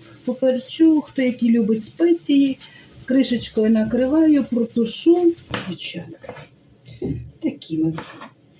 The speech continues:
кусочками. Вони дуже дрібними. Не забудьте, сонечки, поперчить, посолить, спеції покладіть, хто які любить. Такі в мене, дівчата, на вигляд.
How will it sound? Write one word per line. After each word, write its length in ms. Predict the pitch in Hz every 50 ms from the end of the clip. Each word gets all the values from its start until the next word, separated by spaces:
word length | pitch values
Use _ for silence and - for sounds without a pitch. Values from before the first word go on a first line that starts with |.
| - - - _ -
кусочками. 640 | - 202 165 - - 170 175 170 - - - 202 233
Вони 240 | 262 277 269 247 185
дуже 260 | 196 185 165 170 175
дрібними. 880 | 165 - 269 349 440 440 311 285 285 294 285 277 269 262 254 247 240 - - - _ _ _ - - - -
Не 80 | 196 185
забудьте, 520 | 185 196 196 185 196 214 - - - 196
сонечки, 600 | 190 - - 202 196 190 185 170 - - - 202
поперчить, 760 | 175 - - 185 175 - 185 185 180 - - - 262 247 - -
посолить, 680 | - 190 185 190 - 185 185 196 220 247 247 220 - -
спеції 640 | - - - - - 214 254 254 - - 226 214
покладіть, 560 | - 202 185 - 196 190 190 170 185 190 185
хто 160 | - - 202
які 400 | 196 196 185 175 185 - 185 175
любить. 520 | 175 185 190 175 165 175 170 170 - - - _ - - - - - - - -
Такі 300 | 208 202 - - 190 175
в 120 | 170 175
мене, 200 | 175 175 175 170
дівчата, 500 | 165 170 165 - - 170 - - 185 180
на 120 | 180 180
вигляд. 500 | 190 214 254 302 320 277 202 165 175 170